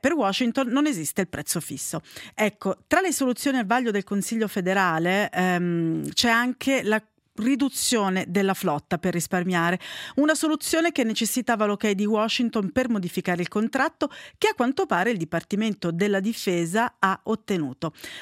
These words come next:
Certo, la politica, la politica su questo tema è divisa, perché c'è chi a sinistra non si fida, come il socialista Molina, teme lunghi negoziati e preferisce che in realtà si annulli il contratto,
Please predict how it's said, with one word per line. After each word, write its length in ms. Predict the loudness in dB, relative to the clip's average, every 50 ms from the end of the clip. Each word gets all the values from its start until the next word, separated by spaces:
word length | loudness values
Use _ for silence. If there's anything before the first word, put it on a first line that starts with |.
| -6
Certo, 440 | -2 0 0 0 -2 -4 -4 -4 -4 -4
la 180 | -2 -2 0 2
politica, 580 | 2 0 0 0 -2 -4 -4 -2 -2 -2 -2 -2
la 120 | -2 -4
politica 420 | -2 0 0 0 0 0 -2 -2 -2
su 120 | -2 -2
questo 260 | -2 -2 -2 -2 -2
tema 220 | 0 0 0 0 0
è 60 | -2
divisa, 580 | -2 -2 -2 0 0 0 0 0 0 0 0 0
perché 540 | -2 -2 -2 -2 -2 0 0 0 0 0 -2
c'è 380 | -2 0 0 0 0 -2 -4 _
chi 160 | -6 -2 -2
a 60 | 0
sinistra 560 | 0 0 2 2 2 0 0 0 0 0 2
non 160 | 2 2 0 0
si 160 | 0 0 -2
fida, 380 | -2 0 0 0 2 2 0
come 180 | 0 -2 -2 -2
il 60 | -2
socialista 500 | -4 -4 -4 -4 -4 -4 -4 -4 -2 -2
Molina, 440 | -2 0 0 0 0 0 0 -2 -4 -6 -12 -20 -20 -8 _
teme 240 | 0 2 2 2 2
lunghi 460 | 2 2 2 2 2 0 0 0 0
negoziati 640 | 0 0 0 -2 -2 -2 0 0 0 0 0 0 -2
e 40 | -2
preferisce 560 | -2 -4 -4 -2 -2 -2 0 0 0 -2 -2
che 220 | -2 -2 -4 -4 -4
in 120 | -4 -2
realtà 320 | -2 0 -2 -2 -2 -2 -2
si 140 | -2 0 0
annulli 400 | 2 2 2 2 0 0 -2 -2
il 80 | -4
contratto, 680 | -2 -2 -2 -2 0 0 0 0 0 -2 _ -6 -6